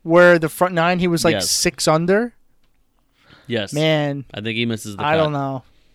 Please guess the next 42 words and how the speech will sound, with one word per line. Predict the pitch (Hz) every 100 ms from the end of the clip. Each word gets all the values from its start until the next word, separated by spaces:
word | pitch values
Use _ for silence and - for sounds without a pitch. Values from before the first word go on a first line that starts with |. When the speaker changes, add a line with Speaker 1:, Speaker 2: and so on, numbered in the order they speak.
| _ _ _ _ _ _
Speaker 1:
I, | 156 165 170 - - - _ -
I | 190 190
think | 202 190 175 -
he's | 180 180 160
a, | 175
he's | 156 156
a | 147
previous | - 170 175 175 156
winner | 151 156 165 170 _ _ _ _
at | 156 -
P-, | 160 160
at | 156 -
Pebble | 147 147
Beach. | 135 139 - - _ _ _ -
He's | 160
played | - 170 165 151
in | - 160 151
the, | 151 156
uh, | 160
you | 151 147
know, | 143
in | 139
the | 135
U | 147
S | 180
Open. | 202 165 139
He | 147
won | 151 156
the | 143
U | 147
S | 131
Open | 190 175 139
at | -
Pebble | 139 139
Beach | - -
in | 143
two | - 160
thousand. | - 139 135 143 175 226 262 285 311 302 359 359 381 440 - 415 403 - - - - - - _
Think | 151 -
it's | -
two | - -
thousand. | - 127 - - -